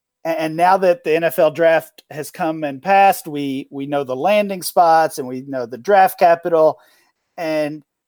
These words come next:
i-, in, in so many cases, in the majority of cases, that has worked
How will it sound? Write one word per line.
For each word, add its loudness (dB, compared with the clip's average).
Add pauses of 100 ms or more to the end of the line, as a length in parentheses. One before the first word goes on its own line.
(500)
i-, -12
in, -8 (100)
in -8
so 2
many -2
cases, -2
in -2
the -4
majority 0
of -6
cases, -4 (220)
that 2
has -2
worked -4